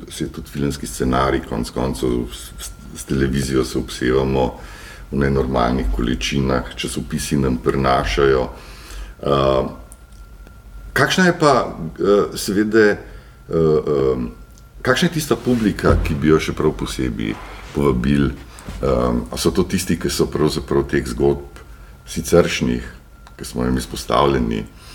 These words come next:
pravzaprav že malo siti, pa bi si želeli, eh, pač neko zgodbo, ki je bolj intimna, ki ni medijsko posredovana? Kdo so tisti, ki bi, ki,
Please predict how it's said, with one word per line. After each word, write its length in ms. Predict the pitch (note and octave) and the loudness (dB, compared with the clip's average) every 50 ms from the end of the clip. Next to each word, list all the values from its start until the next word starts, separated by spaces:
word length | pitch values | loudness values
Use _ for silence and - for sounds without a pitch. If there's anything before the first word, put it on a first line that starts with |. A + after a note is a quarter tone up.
| - - - - | -18 -20 -16 -10
pravzaprav 480 | - A#1 B1 B1+ C2+ C2 - - C2+ | -6 -4 -4 -4 -4 -4 -2 -2 -2
že 140 | C#2 C2+ C2+ | 0 2 2
malo 260 | B1 A#1+ A1+ B1+ C#2 | 4 4 4 4 2
siti, 360 | - - - - - - - | 0 -2 -4 -4 -2 -4 -6
pa 120 | - - A1+ | -4 -4 -6
bi 120 | G#1+ G#1+ | -6 -6
si 160 | - - A#2 | -8 -8 -6
želeli, 540 | A2+ A#2 A#2+ A2 A1 A1+ - - A#1+ - A#2 | -4 -4 -2 -2 0 2 2 2 2 2 0
eh, 380 | A2 D2+ - - G2+ G2+ - G2 - - - - - - - - - - - - - - | 0 0 0 0 -2 -2 -4 -6 -8 -10 -12 -18 -20 -20 -20 -20 -20 -20 -20 -20 -18 -14
pač 280 | - - - - - - - - - - - - | -10 -10 -8 -8 -8 -10 -12 -16 -16 -14 -10 -6
neko 320 | - B1+ B1 - - - | -4 -2 -2 -2 -2 -2
zgodbo, 360 | - - A#1+ B1 A#1+ A#1+ A#1+ | -2 0 0 0 0 0 -2
ki 120 | A#1 - - | -2 -2 -2
je 40 | - | 0
bolj 200 | A#1+ B1 A#1+ A1+ | 0 0 0 0
intimna, 440 | A1 A1 - C2 C2+ C2 C2 - | -2 -2 -2 0 2 2 2 0
ki 180 | - - - A#1 | -2 -4 -4 -2
ni 120 | A#1 A#1+ | 0 2
medijsko 460 | A#1+ A#1+ A#1 - B1 B1 - - - - | 2 2 0 -2 -4 -6 -6 -6 -8 -8
posredovana? 840 | - - - - - A1 A1 A1+ A1 G#1 A1 A1+ A#1+ B1 B1+ A#1 - - - - - - | -8 -8 -8 -8 -6 -6 -4 -4 -2 0 0 2 2 2 2 0 -2 -4 -10 -14 -10 -4
Kdo 180 | E2 F#2+ B2 A2+ | 0 2 2 2
so 120 | - - | 2 0
tisti, 440 | - - - - - - C2+ B1 A#1+ - - - - - - - - | -2 -4 -6 -8 -6 -4 -4 -4 -4 -6 -10 -14 -14 -16 -18 -20 -14
ki 140 | - - - | -8 -6 -6
bi, 220 | A#1 G#1+ A#1 B1+ - - - | -4 -2 -2 -4 -4 -6 -10
ki, 220 | - - A#1+ A1+ | -8 -4 -2 0